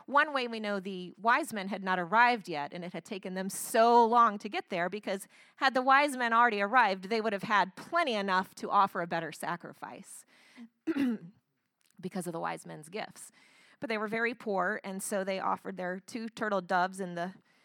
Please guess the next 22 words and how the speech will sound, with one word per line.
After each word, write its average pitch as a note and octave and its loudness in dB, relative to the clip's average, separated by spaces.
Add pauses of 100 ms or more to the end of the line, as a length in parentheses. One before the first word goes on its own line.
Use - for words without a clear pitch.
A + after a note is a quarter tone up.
(720)
in G3 -6
the F#3 -2
temple. A3 -2
So C#4+ 0
they're B3 2
there C4 4
for C4+ 0
Jesus' A#3+ -6
dedication. F#3+ -6
<clears throat> D#4 -14
Let's D4 0
see D#4+ -4
what B3 -4
happens. F3+ -2 (100)
Luke B3 -6
two E4+ -2
twenty-five. A#3 -6 (1400)
"Behold, C#4 4
there D4 4
was B3+ 0
a A3 0
man G#3+ -6